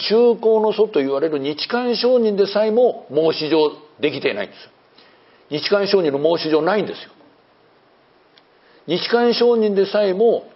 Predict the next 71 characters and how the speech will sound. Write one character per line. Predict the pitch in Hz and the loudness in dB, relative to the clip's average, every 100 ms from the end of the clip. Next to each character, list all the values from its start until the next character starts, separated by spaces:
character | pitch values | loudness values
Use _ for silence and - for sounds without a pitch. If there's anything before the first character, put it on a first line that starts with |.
| - | -4
天 | 180 175 | -2 0
下 | 139 | 0
人 | 170 147 | 0 -2
に | 139 123 | -4 -2
対 | 156 139 117 | -4 -4 -8
し | - | -2
て | 175 127 - - - _ | 0 0 -6 -20 -20 _
日 | 143 - | -6 -2
蓮 | 151 151 | -2 0
大 | 147 147 | 2 0
聖 | 143 139 | 0 -4
人 | 127 | -2
の | 117 120 | -4 -4
教 | 117 139 | -4 -4
え | |
じ | 131 | -2
ゃ | |
な | 131 | -2
き | 120 | 0
ゃ | 104 | 0
ダ | 113 | 0
メ | 131 | 0
だ | 113 | -2
と | - | -4
い | 98 | -12
う | |
こ | 95 | -8
と | - | -4
は | 107 | -4
言 | 107 | -2
え | 156 | 0
な | 175 | 0
か | - | -4
っ | - | -12
た | - | -20
ん | |
で | - | -20
す。 | - _ _ _ _ _ _ _ _ _ _ _ _ _ _ _ _ _ _ _ _ _ - - | -20 _ _ _ _ _ _ _ _ _ _ _ _ _ _ _ _ _ _ _ _ _ -10 0
そ | 226 254 | 2 4
う | |
い | 247 | 4
う | 254 240 | 4 2
長 | 165 180 208 220 226 233 247 | 0 0 0 0 0 0 0
い | 185 - - | -2 -4 -6
こ | - | -4
の | 156 143 | -2 -4
時 | - | -2
代 | 147 143 | 0 0
っ | 139 | -4
て | - | -8
い | 123 | -8
う | |
も | 123 | -6
の | 123 | -6
を、 | 117 151 170 92 - | -6 -4 -4 -6 -12
こ | 117 | -12
の | |
経 | 104 139 | -6 -6
て、 | - 185 147 - - _ _ _ - - | -2 0 0 -6 -20 _ _ _ -18 -8
そ | |
の | 123 113 - _ _ _ _ _ _ _ _ | -4 -6 -8 _ _ _ _ _ _ _ _
ず | 104 127 | -6 -6
っ | - | -2
と | 151 135 - - _ _ _ _ _ _ - | -4 -4 -8 -20 _ _ _ _ _ _ -8
こ | 127 | -6
の | |
日 | 123 117 | -6 -8
韓 | - 131 117 | -4 -4 -2
上 | 135 127 | -6 -8
人 | 101 98 | -10 -10
が | 110 147 - | -6 -6 -10